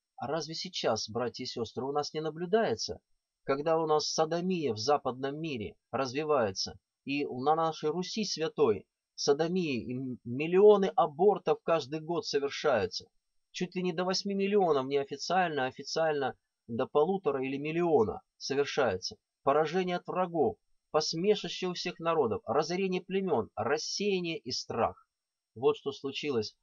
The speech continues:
с еврейским народом, который отказался от почитания Христа. Э, вот, э, и, соответственно, и будет, и случилось то же самое с нами, с русским народом, который подпал под влияние коммунизма, фашизма, социализма.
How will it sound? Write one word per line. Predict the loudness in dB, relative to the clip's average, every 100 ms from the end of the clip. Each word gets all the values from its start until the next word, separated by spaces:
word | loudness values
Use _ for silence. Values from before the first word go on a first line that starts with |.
| _
с | -10
еврейским | -6 -2 -2 -2 -4
народом, | -2 -2 -2 -2
который | -2 -2 0 0
отказался | -4 -4 -4 0 0 0 -4
от | -8
почитания | -8 -10 -8 -6 -6
Христа. | -8 -8 -4 -2 -4 -6 _ _ _ _ _
Э, | -6 -2
вот, | 2 2 2 -4
э, | -6 -6 -10 -14 -18 -12 -8 -8
и, | -4 -2 0 -2
соответственно, | -2 -6 -4 -6 -2 -2 0 -2 _ _
и | -8 -6
будет, | -6 -6 -6 -8 _ -12
и | -10
случилось | -10 -12 -12 -4 -4 -4
то | -8
же | -6
самое | -4 -4 -2
с | -4 -2
нами, | 0 0
с | -2 -6
русским | -6 -6 -8 -4
народом, | -2 -2 -4 -8 _ _ _
который | -8 -2 -2 -2
подпал | -4 -2 -2 -2
под | -4 -6
влияние | -6 -4 -4 -2 -2 -4 _ _ _
коммунизма, | 0 2 2 2 2 2 -2
фашизма, | -2 -4 -2 -4 -4 -4
социализма. | -6 -6 -6 -4 -4 -4 -4 -6